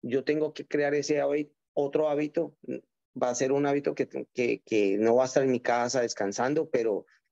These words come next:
que ya llevo descansando diez años, quince años, y no, y, y, y no, eh, o sea, si quiero conseguir algo, tengo que hacer algo, por si no, voy a, voy a seguir, y es lo que yo le digo mucho a la gente con que yo hablo, mucha de la gente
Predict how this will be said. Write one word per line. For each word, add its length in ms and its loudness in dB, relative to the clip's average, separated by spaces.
que 220 0
ya 120 2
llevo 220 0
descansando 600 0
diez 240 -2
años, 640 -4
quince 300 4
años, 460 4
y 240 4
no, 160 2
y, 80 -2
y, 560 -2
y 60 2
no, 220 0
eh, 260 0
o 80 -2
sea, 160 0
si 220 -4
quiero 200 2
conseguir 480 2
algo, 320 0
tengo 260 0
que 120 -2
hacer 280 0
algo, 340 -2
por 140 -8
si 160 -2
no, 340 0
voy 160 0
a, 160 2
voy 400 0
a 60 -4
seguir, 360 0
y 60 2
es 100 0
lo 120 0
que 120 0
yo 140 0
le 80 0
digo 160 0
mucho 340 -2
a 60 4
la 100 4
gente 260 4
con 160 0
que 140 0
yo 160 4
hablo, 280 2
mucha 260 0
de 60 0
la 100 -2
gente 400 -2